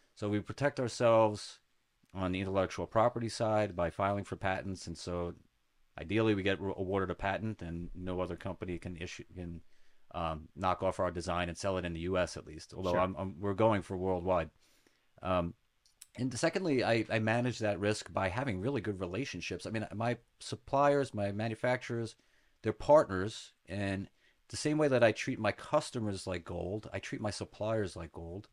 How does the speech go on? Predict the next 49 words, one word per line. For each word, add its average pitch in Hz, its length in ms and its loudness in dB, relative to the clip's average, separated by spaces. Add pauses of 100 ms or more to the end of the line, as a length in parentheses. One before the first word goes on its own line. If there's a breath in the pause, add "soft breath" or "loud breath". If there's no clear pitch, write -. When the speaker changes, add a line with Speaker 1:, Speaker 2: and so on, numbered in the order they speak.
Speaker 2:
Mm-hmm. 95 220 -10 (240)
Speaker 1:
And, 101 360 0 (340)
and 104 320 -2 (260)
as 101 160 -6
long 139 160 0
as 139 180 -2
we 120 360 0
grow 120 460 2
together, 101 760 0
I 101 140 -6
mean, 104 140 -4
I 101 100 0
think 110 240 -8
that - 140 -10
that's 107 220 -2
how 110 100 -2
you 98 140 -2
kinda 101 240 -6
mitigate 92 500 -4
that 87 160 -10
risk. 85 380 -6
You 95 80 -10
know, 92 100 -4
they, 104 320 0 (360 soft breath)
they, 120 460 2 (540)
they 113 160 4
believe 120 460 2
in 110 160 4
me, 151 360 0
they 107 100 -6
believe 117 320 0
in 117 60 0
our - 120 0
company 127 420 -4
and 113 100 -2
what 107 120 -2
we're 95 100 -4
doing. 95 440 -4
Speaker 2:
Mm-hmm. 131 360 0
Speaker 1:
They 101 80 -4
believe 120 300 4
in 127 60 4
our 123 100 8
ability 110 420 4
to 107 100 2
sell 110 420 -2 (220)
worldwide 101 720 -2
and 95 180 -6
to, 95 100 -8